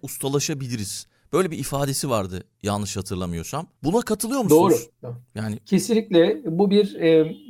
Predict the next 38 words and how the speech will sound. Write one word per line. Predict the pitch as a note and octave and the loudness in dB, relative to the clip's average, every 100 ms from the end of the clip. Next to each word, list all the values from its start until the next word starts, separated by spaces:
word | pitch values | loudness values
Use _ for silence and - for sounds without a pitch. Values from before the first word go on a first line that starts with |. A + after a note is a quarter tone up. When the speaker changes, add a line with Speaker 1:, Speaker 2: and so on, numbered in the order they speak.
| - | -2
Speaker 2:
sonradan | F#3+ G#3 F#3+ F#3+ | 4 4 4 4
geliştirilebilecek | F3 E3+ - E3 E3 D#3 E3 F3+ | 4 2 2 2 4 2 0 0
bir | F#3 | 2
yetkinlik. | D#3 E3 - D#3 C3+ A#2 - - | 4 2 0 -4 -6 -10 -20 -2
E, | D#3 D3+ | 0 2
bir | F#3+ - | 2 0
kişisel | G3 - G3 | -2 2 4
özellik | F3 D#3+ D#3+ D#3+ D#3 - | 6 6 6 4 2 2
değil, | D3 C#3+ - _ _ - | 4 2 -4 _ _ 2
doğuştan | E3+ E3+ - F3+ F3 | 4 4 4 4 6
gelen | E3 D#3 D#3 | 6 6 4
bir | |
özellik | C#3+ D3 C#3 C3 - | 4 4 2 -2 -8
değil. | D3 D3+ - _ _ _ | -2 -2 -4 _ _ _
Tamamen | E3+ E3+ A3 G#3+ | 2 4 4 4
aslında | E3+ D#3+ - F#3 | 4 2 2 2
tabii | A3+ F3+ E3+ | 4 4 2
nörolojik | F3+ G3 G#3 G3+ B3 A#3+ | 4 8 8 6 4 0
bir | G3+ | 2
problemimiz | G3 F3+ F3+ G#3 G#3 | 4 4 4 4 4
yoksa, | F3+ E3+ - C3+ - | 4 4 4 0 0
şimdi | F#3+ G3+ | -4 0
onu | A3 | 4
ayrı | G#3 G3 F#3+ | 6 6 4
bir | F3 | 4
yere | E3+ F3+ | 4 4
koyuyorum. | - D3+ C3+ C3+ - - _ _ | 2 2 2 0 0 -4 _ _
Yani | F#3 E3+ E3+ D3 D3+ | 4 4 4 0 -2
dikkat | - A3 A3+ | 2 4 4
dağınıklığının, | F#3+ F3+ E3+ E3+ F#3 F3 F3 E3+ - | 4 4 4 0 0 2 2 0 -4
e, | D#3+ D3+ D3 | 2 4 4
nörolojik | E3 F3+ F3 E3+ E3 | 4 4 4 2 2
yani | E3+ D#3+ | 2 2
sinirsel | D#3 - F#3 F#3 G3+ F#3 | 0 0 2 2 4 2
sorunları | F#3 F3 F3 E3+ E3 | 2 0 2 4 6
olabilir. | D#3+ D#3 C#3+ C3 | 6 6 4 2
Doğuştan | D3 D#3 - D#3+ D#3 | 2 2 2 2 4
gelen | D3+ C#3+ | 4 4